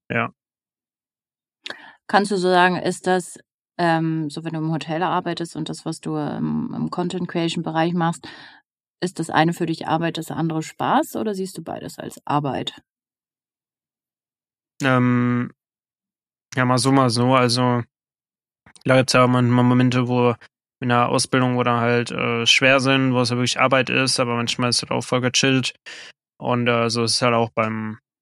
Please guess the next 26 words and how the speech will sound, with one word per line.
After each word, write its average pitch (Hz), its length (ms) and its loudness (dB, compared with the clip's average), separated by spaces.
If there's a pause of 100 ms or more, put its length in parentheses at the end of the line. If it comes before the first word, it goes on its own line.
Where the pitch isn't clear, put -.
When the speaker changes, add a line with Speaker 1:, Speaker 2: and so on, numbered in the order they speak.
(120)
Speaker 1:
bei 120 100 -2
Selbst-, - 640 2
äh, 127 220 4
bei 127 100 2
der 123 140 2
Selbstständigkeit, 131 920 4
dass 120 180 0
man 120 180 -2
halt 117 160 -2
auch 117 160 -4
Sachen 120 340 0
macht, 120 300 -2
die 127 160 -2
einem 123 340 -6
keinen 135 200 0
Spaß 131 320 2
machen. 123 360 2 (400)
Aber 117 200 4
natürlich 127 460 2
ist 120 160 -2
es - 300 -2 (560)
tausendmal 127 360 4
besser, 123 640 2
äh, 135 80 -6
irgendwie 127 300 -2
selbstständig 127 680 0